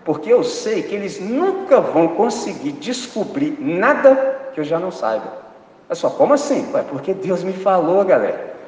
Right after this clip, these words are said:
E eu creio por fé. É simples assim, nunca vai ter problema. Nunca eles vão descobrir algo que já, Deus já não tenha revelado e dito. É simples, mas isso é uma questão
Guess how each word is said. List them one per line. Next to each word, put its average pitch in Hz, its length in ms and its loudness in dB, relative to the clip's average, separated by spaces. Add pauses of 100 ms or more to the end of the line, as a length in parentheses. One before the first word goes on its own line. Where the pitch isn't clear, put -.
(160)
E 143 100 0
eu 170 200 2
creio 160 580 0
por 277 160 4
fé. - 380 6
É 240 100 8
simples 302 720 4
assim, 294 340 4
nunca 320 440 4
vai 269 180 8
ter 254 140 6
problema. 208 480 4 (540)
Nunca 302 380 2
eles 269 180 2
vão 247 160 4
descobrir 240 480 -2
algo 233 380 6
que 202 100 -6
já, 214 100 -6
Deus 196 280 -4
já 208 100 -2
não 208 140 -4
tenha 202 240 -2
revelado 190 560 2
e 190 60 -6
dito. 185 280 -8 (160)
É 233 80 0
simples, 269 840 -6
mas 95 200 -10
isso 117 180 -12
é 147 60 -2
uma 156 40 -4
questão 147 520 0